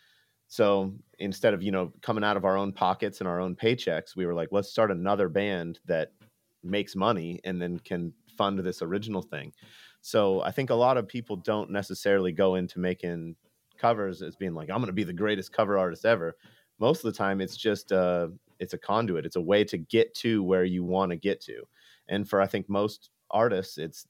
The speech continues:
they wanna be an original musician. And, uh, yeah, so that was kinda where it started, um, is I started making, like, rock covers of Kesha and Lady Gaga songs, and we would play 'em, like, in the,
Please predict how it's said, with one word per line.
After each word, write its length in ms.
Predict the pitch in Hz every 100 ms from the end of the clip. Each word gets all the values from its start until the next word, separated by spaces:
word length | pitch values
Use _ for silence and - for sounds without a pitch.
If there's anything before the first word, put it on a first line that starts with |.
| -
they 160 | 101
wanna 300 | 98 98 98
be 360 | 90 98 95 90
an 80 | 90
original 580 | 85 95 87 95 92
musician. 640 | 90 92 85 113 - - - _ - - _ -
And, 340 | 95 90 87 85
uh, 300 | 85 82 80 _ _ _
yeah, 200 | - 120
so 160 | - 101
that 160 | 107 90
was 120 | 113
kinda 220 | - 113
where 140 | 107
it 100 | 98
started, 540 | - 107 123 85 80 107 - 90
um, 600 | 92 87 85 85 85 - -
is 160 | 92
I 60 | 92
started 300 | - 104 92
making, 300 | 95 92 92
like, 160 | 90 92
rock 300 | 95 95 -
covers 440 | 101 95 92 87
of 360 | 90 90 87 -
Kesha 580 | 117 113 101 95 87 -
and 180 | 87 87
Lady 240 | 98 98
Gaga 420 | 95 113 107 98
songs, 520 | - 98 92 90 85 _ - _ -
and 80 | 107
we 80 |
would 180 | 104 98
play 260 | - 107 107
'em, 200 | 101 98
like, 300 | 90 87 -
in 160 | 98 92
the, 340 | 92 90 82